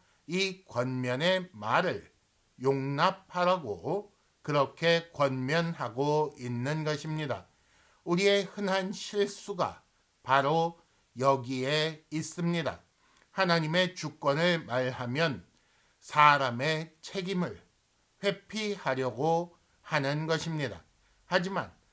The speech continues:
앞서 히브리서 기자는 여러 번 사람의 책임과 관련된 경고를 한 바 있습니다. 예를 들어서 이 장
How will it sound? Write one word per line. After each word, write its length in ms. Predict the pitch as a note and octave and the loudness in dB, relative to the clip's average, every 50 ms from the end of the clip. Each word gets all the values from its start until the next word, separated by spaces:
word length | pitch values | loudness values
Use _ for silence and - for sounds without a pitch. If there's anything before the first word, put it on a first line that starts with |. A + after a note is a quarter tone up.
| _ _ _ _ | _ _ _ _
앞서 580 | - D3+ E3 E3 - - - F#3 C3+ F#2 - - _ | 0 2 2 2 0 -4 -2 -2 -2 -2 -4 -8 _
히브리서 640 | - - F#3 E3+ D3+ D#3+ D3+ C#3 B2+ - D3+ B2+ A#2+ | -8 -6 -4 -2 -2 -2 -2 -2 -2 -2 -2 -4 -2
기자는 640 | - D3+ C3 C#3+ D3 C#3+ C#3 D#3+ F3+ F3+ F3+ F3+ - _ _ _ _ _ _ - | -4 -6 -2 0 0 2 2 0 0 -2 -2 -6 -12 _ _ _ _ _ _ -6
여러 540 | A2 B2+ B2+ B2+ C3 C3+ C#3 D3 D3+ F3+ F#3+ | -4 -2 0 2 2 2 2 4 6 6 6
번 240 | E3+ G3+ F3 F#2 E2+ - _ _ _ _ _ _ - - | 6 4 2 2 -2 -10 _ _ _ _ _ _ -14 2
사람의 760 | D#3 E3 D#3 C#3 B2 B2+ B2 A#2 A#2+ C#3 D3+ D3 D3+ D3+ - | 6 6 8 8 6 4 0 0 0 0 0 -2 -2 -6 -10
책임과 840 | - - - G3 F3+ F#3 F#3 F3+ D#3+ B2+ A#2+ C3+ C#3+ D3+ E3 D#3+ - - _ _ _ _ _ | -12 -8 -6 -6 -4 -2 -2 -2 -2 0 2 4 4 4 4 0 -4 -12 _ _ _ _ _
관련된 720 | - - D3 C#3+ D3 D3+ E3 F3+ F#3 F#3 F3 D3+ A2 F#2 E2 - _ _ _ _ _ | -6 -2 -2 0 0 2 2 2 2 2 0 -4 -6 -6 -10 -16 _ _ _ _ _
경고를 800 | - D#3+ C#3+ C3+ C3 C3 A#2 A#2+ B2 B2+ D3+ E3 E3+ E3+ F3 F3 - _ _ _ _ _ _ | 0 0 0 0 -2 -4 -4 -4 -2 0 0 0 0 0 -2 -6 -12 _ _ _ _ _ _
한 420 | _ - - F#3 E3+ D#3 D3 C3 A2+ | _ -2 0 0 0 0 -2 -2 0
바 340 | A#2+ B2+ B2+ B2+ C3+ C3 C3 - | 2 4 4 4 4 2 0 -4
있습니다. 640 | D3+ D#3 D3+ - - E3+ E3 E3 D#3+ D3+ A#2 F#2 F2+ - _ _ _ _ _ _ _ - | -6 -6 -6 -6 -6 -6 -4 -2 -2 -2 -4 -6 -8 -12 _ _ _ _ _ _ _ -4
예를 420 | C3+ D3 D#3 D#3 E3 F#3 G3 G3 | 0 2 2 2 2 2 0 2
들어서 640 | F#3 G3 F#3 F#3 E3+ - - G#2+ F2 E2+ A#2+ D#3+ F3 - _ _ _ _ _ _ _ | 0 0 2 2 0 0 -4 -8 -8 -8 -12 -12 -12 -14 _ _ _ _ _ _ _
이 260 | A#2+ D3+ E3 E3 D3 | -6 -4 -4 -2 2
장 320 | D#3+ F3+ F3 F3+ F3 F3 | 4 4 4 4 2 -2